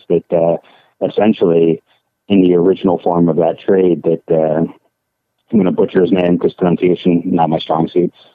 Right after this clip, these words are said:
but that, uh, Grat-, Gratriol, that Bru-, Brewstar is essentially the same pitcher as Clase. They're the same age,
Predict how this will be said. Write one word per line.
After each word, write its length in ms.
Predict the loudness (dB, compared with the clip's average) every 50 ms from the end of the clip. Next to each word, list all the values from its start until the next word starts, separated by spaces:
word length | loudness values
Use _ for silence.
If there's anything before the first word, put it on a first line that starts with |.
| _ _ _ -4
but 180 | -4 -4 -2
that, 240 | -2 -4 -2 -2 -2
uh, 340 | -2 0 0 0 0 -2 -4 -6 _ -4
Grat-, 300 | -2 0 0 0 -2 -6 _ -6
Gratriol, 880 | -2 -2 -2 -2 -4 -2 0 0 2 2 2 2 0 0 -2 -4 -8 _ _ _ _ _ -6
that 180 | -6 -6 -4 -2
Bru-, 220 | 0 0 0 0 0
Brewstar 680 | -2 0 0 0 0 -2 -2 -2 0 0 2 2 2 0
is 60 | 0
essentially 420 | -2 -2 -2 -2 0 0 0 0
the 120 | 0 -2 -2
same 180 | -4 -4 -2
pitcher 240 | -2 -2 -2 -2 -2
as 100 | -2 -4
Clase. 580 | -2 0 0 0 0 0 -2 -2 0 0 -2 -4 _ _ _ _ _ _ _ -4
They're 100 | -2 -2
the 100 | -2 -2
same 280 | -2 0 2 2 2
age, 440 | 2 2 0 0 0 -2 -6 -12 -20